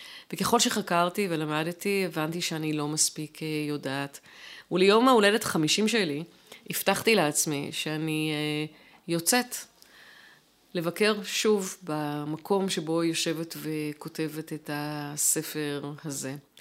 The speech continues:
אבל הפעם לקחתי לסיור הזה את, אה, חגית כפיר,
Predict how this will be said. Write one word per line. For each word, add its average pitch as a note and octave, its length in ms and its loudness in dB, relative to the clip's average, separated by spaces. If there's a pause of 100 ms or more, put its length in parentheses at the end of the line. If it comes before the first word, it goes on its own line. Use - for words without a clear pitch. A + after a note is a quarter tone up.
(1080)
אבל D#3+ 600 -2 (120)
הפעם F#3+ 600 2
לקחתי F#3 480 -2
לסיור F3 480 2
הזה D3+ 340 -2 (220)
את, D3+ 600 -6
אה, D#3 320 -2
חגית G#3 680 -6 (100)
כפיר, D#3 320 -4